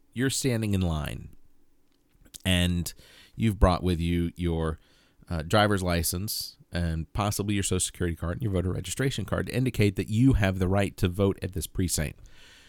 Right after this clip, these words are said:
And then as you're standing in line, you might hear a couple people behind you start saying things like,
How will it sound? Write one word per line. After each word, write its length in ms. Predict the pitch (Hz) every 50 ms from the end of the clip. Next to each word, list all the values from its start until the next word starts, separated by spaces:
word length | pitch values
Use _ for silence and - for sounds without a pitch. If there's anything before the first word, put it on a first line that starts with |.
| - - - - _ - - _ -
And 180 | 110 117 123
then 200 | 135 135 127 123 - -
as 140 | 127 127 117
you're 80 | 123
standing 420 | 117 - - 147 147 147 143 131 117
in 100 | 104 107
line, 540 | 117 127 151 156 131 104 98 98 98 95 - _ _ _ _ _ _ _ _ _ _ _ _ _ _ _ _ _ _ _ _ _ _
you 220 | - 110 113 123 135
might 240 | 131 123 113 101
hear 200 | 92 104 113 104
a 40 | 101
couple 280 | - - 104 - 104 95
people 280 | - 104 95 90 92
behind 480 | 85 85 80 - - 139 143 165 160 117
you 100 | 90 85
start 260 | - - 101 87 78
saying 320 | - - 104 92 98 95 87
things 340 | - 104 98 92 92 82
like, 320 | 92 90 87 87 - -